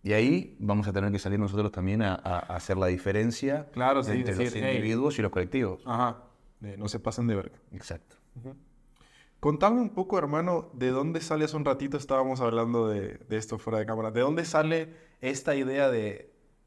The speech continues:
Speaker 2: de hacer los sketches y de los superamigues y de, de toda esta parodia que por ahí se, se montaron?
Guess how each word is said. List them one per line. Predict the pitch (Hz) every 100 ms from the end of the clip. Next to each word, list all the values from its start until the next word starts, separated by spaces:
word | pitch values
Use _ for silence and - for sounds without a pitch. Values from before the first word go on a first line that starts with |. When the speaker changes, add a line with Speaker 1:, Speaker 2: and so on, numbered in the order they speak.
| -
Speaker 2:
de | 123 120
hacer | 107 143 139
los | 147 139
sketches | 117 - 139 135 - 139 135 123
y |
de | 113 107
los | 110 -
superamigues | 113 117 110 120 131 127 123 117 113 117
y | 107
de, | 107 104 101 101 104 - -
de | - 110 110
toda | 113 127 127
esta | 127 127 113
parodia | - 113 135 135 127
que | 120
por | 107 110
ahí | 110 113
se, | 120 107 101 -
se | -
montaron? | 110 107 110 104 95